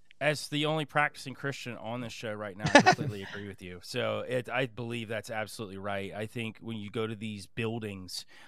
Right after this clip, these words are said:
Speaker 1: a lot of them are set up very occultic in, in manner. And, and in all honesty, a lot of the people that go there don't know that. Hell, even the preacher probably doesn't even know that.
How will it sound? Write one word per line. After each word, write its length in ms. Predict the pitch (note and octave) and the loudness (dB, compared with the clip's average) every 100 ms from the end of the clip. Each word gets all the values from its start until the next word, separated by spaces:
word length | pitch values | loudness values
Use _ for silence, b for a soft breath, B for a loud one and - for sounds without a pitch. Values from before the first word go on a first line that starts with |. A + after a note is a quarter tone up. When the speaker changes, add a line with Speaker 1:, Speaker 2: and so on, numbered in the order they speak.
| b | b
Speaker 1:
a 140 | A#2 | 4
lot 260 | A2 A2+ D3 | 8 10 10
of 120 | A#2 | 8
them 160 | A#2+ A2+ | -2 -2
are 80 | |
set 240 | - C3 A#2 | -2 0 0
up 100 | G2 | 0
very 240 | A#2 A2 G2+ | -2 -2 -2
occultic 720 | - - B2 B2 G2+ - - - | -8 -6 -6 -6 -10 -12 -16 -12
in, 280 | A2 G#2 G#2+ | -8 -8 -6
in 240 | A#2 G#2 G2+ | -6 -6 -4
manner. 460 | G#2+ B2 G2 F2+ b b b - | 0 0 0 -6 b b b 0
And, 400 | A#2+ A#2+ A2+ G#2+ - - - | 2 4 0 -4 -12 -20 -6
and 200 | B2+ B2+ | 0 2
in 120 | A#2+ B2 | 4 6
all 160 | B2+ A2+ | 6 8
honesty, 520 | B2 D#3 C#3+ - C3+ | 8 8 6 0 2
a 80 | B2 | 6
lot 180 | C3+ | 8
of 80 | C#3 | 6
the 40 | A#2 | 2
people 140 | B2 | 0
that 80 | A#2 | -2
go 160 | G#2 A#2+ | 0 0
there 160 | B2+ A2+ | 2 2
don't 300 | A#2 B2+ A#2 | 0 0 -2
know 160 | A#2 | 0
that. 220 | A#2 C#3+ | 2 2
Hell, 280 | - F#3+ F#3+ | 2 0 0
even 160 | G3 F#3 | 0 -4
the 80 | F#3 | -4
preacher 380 | - G#3 - | -4 -4 -4
probably 240 | A2+ A#2 G#2+ | -4 -2 -2
doesn't 260 | G#2+ G#2 | -4 -6
even 220 | G#2+ G2 G2 | -6 -6 -6
know 180 | G2+ | -4
that. 260 | G2 G2 | -4 -4